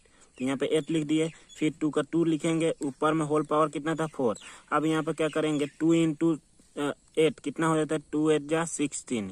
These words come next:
कितना हो जाता है? सिक्सटीन। और ऊपर में पावर कितना था? फ़ोर। फ़ोर लिख देंगे। अगर फ़ोर का पा-, अगर सिक्सटीन फ़ोर टाइम्स है, फ़ोर का पा-, फ़ोर पावर में है, सिक्सटीन पावर फ़ोर दिया गया है तो सिक्सटीन को फ़ोर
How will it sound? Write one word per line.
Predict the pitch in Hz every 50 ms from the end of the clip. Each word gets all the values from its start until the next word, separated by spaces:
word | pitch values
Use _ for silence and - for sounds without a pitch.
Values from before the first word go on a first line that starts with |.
| - -
कितना | - - - 151
हो | 151 151
जाता | 147 143 - 151
है? |
सिक्सटीन। | 147 - 156 151 - - - - 165 160 156 - - - - -
और | 123 131
ऊपर | 135 - - 151
में | 156 156
पावर | 143 151 147 156 156 151
कितना | 151 160 147 160 160
था? | 151 160 160
फ़ोर। | 147 - - 147 135 113 101 - -
फ़ोर | - 139 147 147
लिख | 156 156 143
देंगे। | 143 151 151 151 147 151 156 - - - - - - _ - -
अगर | 143 147 139 151 151 156 - -
फ़ोर | - 160 160 170 175
का | 170 - 170 165 165
पा-, | 156 - 151 147 147 - - - - - - - - - -
अगर | 135 143 147 165 156
सिक्सटीन | - - 156 147 - - - 180 175
फ़ोर | 156 - - 160 175 165
टाइम्स | - 165 160 160 151 - -
है, | 135 120 120 131 135 - - - - - - - - -
फ़ोर | - 147 160 165
का | 156 165 151
पा-, | - - 117 - -
फ़ोर | - - - 151 165
पावर | 156 165 160 160 165 165
में | 160 165 156
है, | 143 131 127 120
सिक्सटीन | - - 139 - - 156 165 165 151 _ _ -
पावर | 143 143 147 151 147
फ़ोर | 147 - 160 165 160
दिया | 147 160 165 147 143
गया | 131 131 131
है | 123 127
तो | 127 - 139
सिक्सटीन | - - 135 127 - - - 156 156 156
को | - - 160 165 156 - - - - - _
फ़ोर | - - 156 156